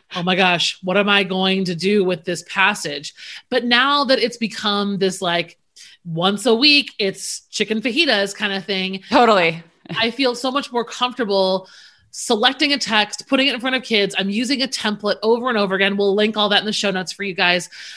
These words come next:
Speaker 1: Um, a-, and my kids are also getting better at the kinds of conversations I want them to have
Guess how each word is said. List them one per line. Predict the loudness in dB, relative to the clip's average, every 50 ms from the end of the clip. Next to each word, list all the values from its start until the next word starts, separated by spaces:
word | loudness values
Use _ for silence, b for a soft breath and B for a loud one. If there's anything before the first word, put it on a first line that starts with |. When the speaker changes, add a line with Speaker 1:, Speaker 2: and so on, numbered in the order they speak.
| B B
Speaker 1:
Um, | -2 0 0 0 -2 -4 -6 -8 _ -4
a-, | -2 0 0
and | 0 0
my | 0 0
kids | -2 -4 -4 0 2 2 2 2 0 -2 -4 0 0
are | 0 2 2
also | 2 2 2 2 2 2 2 2 2
getting | 4 4 4 4 2 0 0
better | 0 0 0 0 -2 -2
at | -4 -4 -6
the | -6 -8
kinds | -6 -2 0 0 0 0 0 -2
of | -4 -4
conversations | -2 -2 -2 -2 -2 -2 -2 -2 -2 -2 -4 -4 -4
I | -4
want | -2 -2 -4 -4 -4
them | -6
to | -8 -8
have | -4 2 2 4 4 4 4 2 2 0 -4